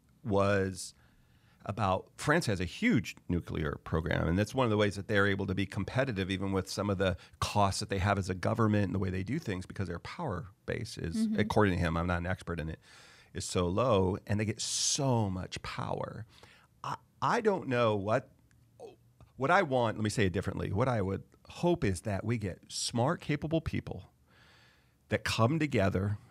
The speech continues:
Speaker 1: in a public forum, civilly, and let's talk about what is it that we're trying to achieve
Speaker 2: Mm-hmm.
Speaker 1: over time.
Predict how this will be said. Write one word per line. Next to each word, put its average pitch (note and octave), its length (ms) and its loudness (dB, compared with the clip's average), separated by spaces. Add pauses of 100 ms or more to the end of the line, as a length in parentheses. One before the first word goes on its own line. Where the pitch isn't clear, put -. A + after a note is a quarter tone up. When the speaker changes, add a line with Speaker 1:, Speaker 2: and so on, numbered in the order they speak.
(100)
Speaker 1:
in G2+ 100 4
a F2+ 60 2
public A2 420 0
forum, G#2 500 2
civilly, F#2+ 600 0 (540)
and G#2+ 160 0
let's A2 300 2
talk B2 320 -2
about G2 420 0
what C3+ 240 -2
is D#3 160 -2
it C#3+ 180 -4
that A2 140 -2
we're G2+ 180 0
trying G2+ 360 2
to C3 40 0
achieve F#2 680 -2
Speaker 2:
Mm-hmm. G#3+ 320 0
Speaker 1:
over G#2 320 2
time. - 580 -8